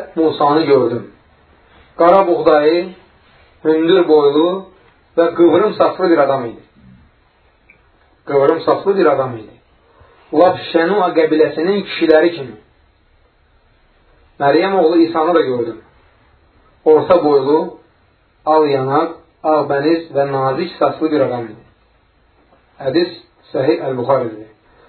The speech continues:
Başqa bir hədisdə deyilir, İsa dolu bədənli, orta boylu bir adam idi. Bu hədis də Səhih Müslimdir. Yenə bir rəvayətdə Peyğəmbər sallallahu əleyhi və səlləm demişdir. Musa isə qarayanız, cüssəli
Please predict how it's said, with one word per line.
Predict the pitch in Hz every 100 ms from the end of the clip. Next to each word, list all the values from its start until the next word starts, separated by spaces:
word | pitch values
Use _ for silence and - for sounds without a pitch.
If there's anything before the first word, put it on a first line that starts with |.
| _ -
Başqa | 143 - 185
bir | 160
hədisdə | 156 123 160
deyilir, | 151 147 170 185 - - _ _ _ -
İsa | 170 160 127 196 196 - - _ 156
dolu | 165 143
bədənli, | 170 147 143 135 147 -
orta | 180 156 151 180
boylu | 156 151 170
bir | 151 151
adam | 131 131
idi. | 117 101 - _ _ _ _ _ _ _ _ _ _ _ -
Bu | 139
hədis | 139 151 -
də | -
Səhih | 139 151 160
Müslimdir. | 156 131 120 110 _ - - _ _ _ _ _ _ _ -
Yenə | 165 156 139
bir | 151
rəvayətdə | 139 135 127 - 165
Peyğəmbər | 156 135 143 135
sallallahu | 131
əleyhi |
və | 135
səlləm | 135 123
demişdir. | 120 120 - - - _ _ _ _ _ _
Musa | - 139 - 165
isə | 156 -
qarayanız, | 131 135 139 139 139 185 190 - _ -
cüssəli | 143 135 - - 143 170